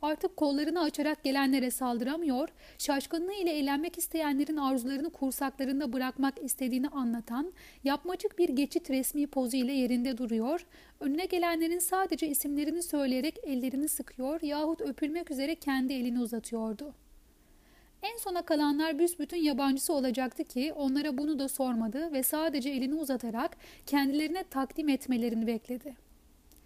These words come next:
Güvertede gerçekten çalgısı eksik bir operet oynanıyordu. Ben adım adım gerileyerek bir hava bacasının siperine sığınmıştım. Paşa doktoru da kolundan tutarak çekmiş,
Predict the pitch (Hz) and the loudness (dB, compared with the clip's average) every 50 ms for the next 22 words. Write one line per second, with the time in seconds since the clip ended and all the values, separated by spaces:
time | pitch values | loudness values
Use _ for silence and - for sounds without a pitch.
0 | - - - - - - - - 262 311 359 403 440 427 - 330 302 294 233 262 | -20 -20 -20 -20 -20 -20 -2 2 4 6 6 6 6 4 2 2 2 2 2 2
1 | 285 339 370 - - 294 269 - - 240 247 285 349 349 - 285 277 262 269 277 | 2 2 2 2 -2 -4 -4 -4 -4 -2 -2 -2 -2 -4 -2 -2 0 0 0 -2
2 | 294 - 311 285 277 - - - 339 - - 320 320 - - 285 226 - 262 240 | -2 -2 -2 -2 -2 -2 -2 -2 -2 0 0 0 0 0 -4 -6 -2 -2 0 0
3 | 254 240 - 226 226 226 220 220 214 220 214 214 214 214 202 - 294 262 - - | 0 -2 -2 -2 -2 0 0 0 -2 -2 -2 -2 -2 -4 -4 -6 -10 -12 -14 -18
4 | - - - - - - - - - - - - - 240 254 277 349 415 370 285 | -20 -20 -20 -20 -20 -20 -20 -20 -20 -20 -20 -12 -4 0 2 2 2 0 0 -2
5 | 285 262 359 359 330 294 233 277 277 247 240 262 226 269 254 302 311 285 269 330 | -2 -2 0 0 0 2 2 2 2 2 2 2 2 2 2 2 2 2 2 0
6 | 330 - 254 294 285 254 233 262 262 320 330 262 285 262 240 262 254 - 262 285 | 0 0 0 0 0 0 -2 0 2 2 2 2 2 2 2 0 0 2 2 2
7 | 311 311 - - 247 - 262 254 254 247 262 254 - - 254 240 233 220 220 220 | 4 2 0 -4 -4 -2 0 2 2 2 2 0 0 0 0 0 0 0 0 -2
8 | 220 - - - 294 269 - - - _ - - - - - - - - - - | -4 -6 -10 -12 -12 -14 -16 -18 -20 _ -20 -20 -20 -20 -20 -20 -20 -20 -20 -20
9 | - - - 302 294 - 392 392 285 302 302 - - 359 370 392 349 330 330 - | -20 -4 -2 0 2 2 2 4 4 4 2 2 2 4 4 4 4 2 2 2
10 | 302 285 294 294 302 320 320 320 294 - - - 294 262 262 254 226 - - - | 2 2 2 0 0 2 2 2 0 0 -4 -4 -4 -2 -2 -2 -4 -6 -4 -4
11 | 233 - - - 254 320 381 392 - - | -4 -4 -2 -2 0 0 0 -4 -6 -12